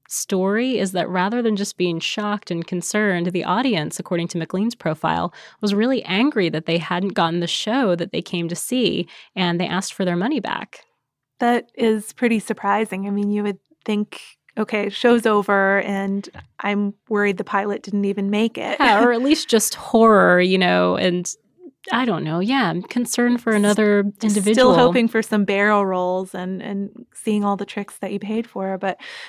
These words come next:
Speaker 2: with a long road to recovery ahead of her and, of course, her plane demolished, not to mention no funds anymore, Bessie had to go home to Chicago to recoup. Again, though, she didn't let that setback, I mean, breaking her leg, keep her down. She told her friends,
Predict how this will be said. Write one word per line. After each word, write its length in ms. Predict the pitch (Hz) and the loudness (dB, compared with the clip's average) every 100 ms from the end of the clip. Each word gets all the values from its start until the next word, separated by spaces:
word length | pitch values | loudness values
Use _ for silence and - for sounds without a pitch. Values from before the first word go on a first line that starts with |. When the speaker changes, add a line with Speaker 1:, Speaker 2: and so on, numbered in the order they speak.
| - | -8
Speaker 2:
with 180 | 247 269 | -2 2
a 60 | 277 | 2
long 500 | 247 254 294 381 320 | 4 4 4 2 -2
road 500 | 202 214 220 247 240 - | -2 2 4 4 2 -2
to 220 | 220 208 | -2 -2
recovery 540 | 202 - 220 220 196 | -2 0 0 2 -2
ahead 240 | 196 202 269 | -2 -2 -2
of 120 | 247 | -2
her 280 | 208 208 214 | -2 -2 -2
and, 380 | 208 202 208 - - | 0 0 0 -4 -8
of 160 | 202 - | -8 -4
course, 420 | 202 220 247 - | 0 2 0 -2
her 160 | 202 | -8
plane 540 | 196 - - 180 208 294 | -8 -10 -10 -4 -2 0
demolished, 720 | 196 175 165 160 202 233 - | -2 -4 -4 -4 -2 -4 -2
not 220 | 208 - | -2 -2
to 100 | - | 0
mention 560 | 214 196 196 196 196 190 | 0 2 -2 -4 -4 -2
no 200 | 175 190 | -2 -4
funds 460 | - 185 208 233 | -4 -2 2 2
anymore, 500 | 202 180 175 175 185 185 - - - - | 2 -4 -6 -6 -8 -10 -16 -20 -20 -6
Bessie 460 | 214 226 233 311 320 | 0 0 2 0 2
had 160 | 320 | 2
to 60 | 294 | 2
go 160 | 254 254 | 2 4
home 200 | 262 269 | 2 0
to 100 | 262 | -4
Chicago 600 | 247 - 233 262 220 196 | -8 0 2 2 0 -4
to 220 | - 202 | -2 -4
recoup. 720 | 190 214 233 - 277 240 - - - - - | -2 -4 -4 -6 -4 -4 -6 -16 -20 -20 -8
Again, 320 | 226 254 311 | -2 0 0
though, 160 | 427 392 | 0 -2
she 240 | - 285 | 0 0
didn't 300 | 269 285 311 | 2 2 2
let 240 | 220 262 - | 2 2 2
that 200 | 233 - | -2 -2
setback, 600 | - 233 269 202 190 202 | -2 -4 -2 -2 0 0
I 60 | 208 | -4
mean, 160 | 214 | -4
breaking 380 | 190 220 254 214 | -6 -6 -2 -4
her 180 | 190 190 | -4 -8
leg, 500 | 190 220 226 190 196 | -6 -2 -2 -2 -6
keep 300 | - 240 - | -4 -4 0
her 120 | 208 | -2
down. 420 | 185 190 190 196 | 0 -2 -2 -4
She 120 | - | -6
told 240 | 220 226 226 | -4 0 2
her 140 | 254 | 2
friends, 400 | - 214 208 208 | 2 0 0 0